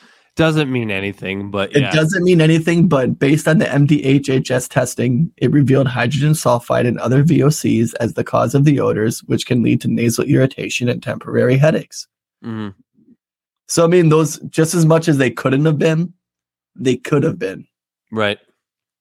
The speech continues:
Speaker 1: Just from
Speaker 2: Issues
Speaker 1: being
Speaker 2: from
Speaker 1: around
Speaker 2: that
Speaker 1: that,
Speaker 2: plant.
Speaker 1: being around that plant
Speaker 2: And
Speaker 1: for
Speaker 2: so
Speaker 1: really
Speaker 2: imagine
Speaker 1: two
Speaker 2: living
Speaker 1: hours.
Speaker 2: there like that. And it's gla-, I'm glad to see that this stuff is starting to come to an end. And we need to continue to hold companies like this in, uh,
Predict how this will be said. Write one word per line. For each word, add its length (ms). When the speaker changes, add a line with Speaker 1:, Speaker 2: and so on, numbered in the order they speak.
Speaker 1:
Just 220
from 100
Speaker 2:
Issues 20
Speaker 1:
being 100
Speaker 2:
from 140
Speaker 1:
around 100
Speaker 2:
that 100
Speaker 1:
that, 80
Speaker 2:
plant. 220
Speaker 1:
being 180
around 200
that 160
plant 240
Speaker 2:
And 100
Speaker 1:
for 60
Speaker 2:
so 140
Speaker 1:
really 140
Speaker 2:
imagine 260
Speaker 1:
two 80
Speaker 2:
living 240
Speaker 1:
hours. 100
Speaker 2:
there 120
like 260
that. 220
And 120
it's 140
gla-, 200
I'm 160
glad 280
to 80
see 400
that 340
this 160
stuff 320
is 220
starting 300
to 80
come 260
to 140
an 100
end. 340
And 360
we 180
need 160
to 80
continue 440
to 100
hold 400
companies 460
like 220
this 380
in, 340
uh, 400